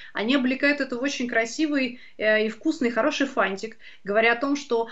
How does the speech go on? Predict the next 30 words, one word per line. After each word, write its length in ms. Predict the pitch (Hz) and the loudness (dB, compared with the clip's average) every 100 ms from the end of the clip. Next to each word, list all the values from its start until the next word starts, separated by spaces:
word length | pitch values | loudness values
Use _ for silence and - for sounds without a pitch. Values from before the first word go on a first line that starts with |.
| - | -4
"а 140 | - | -2
что 200 | - 359 | 0 2
нам 220 | 330 311 | 4 4
делить, 380 | 269 277 285 - | 4 4 2 0
мы 100 | 220 | -4
живём 380 | 208 240 302 269 | -2 -2 0 0
на 120 | 226 | 0
одном 460 | 226 220 330 311 214 | 0 2 2 2 0
земном 440 | 190 226 254 269 | -2 2 2 2
шаре, 280 | 247 226 196 | 2 0 0
в 80 | - | -2
конце 300 | 220 220 262 | -4 -2 -4
концов, 340 | 240 220 190 | -4 -4 -2
мы 140 | 214 233 | 2 2
одна 240 | 220 285 | 4 4
большая 400 | 233 226 - 233 | 4 2 0 0
семья, 360 | 233 226 196 214 | -2 -2 0 2
разве 420 | 285 277 233 233 | 2 2 0 0
это 180 | 240 240 | 0 -2
плохо, 440 | 320 359 330 - | 2 2 2 -2
если 300 | 220 220 226 | -2 -4 -2
мы 140 | 214 | -2
будем 320 | 220 220 202 208 | -2 -2 -2 0
едины? 540 | 226 202 202 - - - - | 0 0 -2 -2 -6 -14 -14
Сколько 500 | - - 349 285 214 | 0 6 6 6 2
войн, 480 | 202 294 339 247 220 | 4 6 6 6 2
сколько 380 | - 330 285 | 0 2 2
кровопролития, 880 | 247 226 208 202 214 220 302 294 208 | 0 -2 -2 2 2 4 4 2 -2
сколько 380 | 196 - 294 247 | -2 0 0 2
междоусобиц, 960 | 214 190 202 196 - 311 269 208 202 | 0 0 -2 -2 2 2 4 2 -2